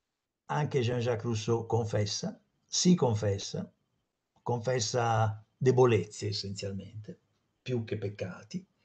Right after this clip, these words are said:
Peccati sì, ma insomma, debolezze. E però lo fa agli uomini.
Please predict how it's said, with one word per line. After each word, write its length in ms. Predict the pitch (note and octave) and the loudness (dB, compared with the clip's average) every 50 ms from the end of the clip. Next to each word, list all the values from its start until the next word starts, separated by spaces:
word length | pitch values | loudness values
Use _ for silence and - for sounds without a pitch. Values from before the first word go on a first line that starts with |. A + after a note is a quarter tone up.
| _ _ - - _ _ _ _ _ _ _ | _ _ -20 -20 _ _ _ _ _ _ _
Peccati 420 | - A2 G#2 - G#2+ G#2+ - - A#2 | -2 -2 -2 -2 -4 -6 0 2 4
sì, 240 | G#2+ - B2 A2 G#2 | 4 4 2 4 4
ma 120 | A2+ A#2+ | 4 2
insomma, 440 | A2 G2+ A2 G2 F#2 E2+ E2 - F3+ | 2 2 0 0 0 0 -4 -6 -8
debolezze. 760 | A3+ A#3 E3+ C#3+ B2+ G#2+ F2 D2 - - - - - - - - - - - - - - - - - - - - - _ - - - - _ _ _ - - - - - - - - _ - - - | -6 2 2 2 4 4 0 -2 -4 -12 -10 -10 -10 -10 -10 -16 -12 -10 -10 -10 -10 -14 -14 -16 -16 -20 -20 -20 -20 _ -20 -20 -20 -20 _ _ _ -20 -20 -20 -20 -20 -20 -20 -20 _ -20 -6 4
E 280 | - F3 F#3+ A#3 A#3 | 6 8 8 8 6
però 300 | - - G#3 G3+ G3+ G#3 | 6 8 10 10 12 10
lo 120 | G#3+ G#3+ - | 10 8 8
fa 140 | - D3+ | 6 6
agli 160 | D3 D3 D3 D3+ | 6 6 6 6
uomini. 460 | A#2+ F#2+ F#2 G2+ G2+ F#2+ G2+ G#2+ | 4 2 2 0 -4 -6 -6 -10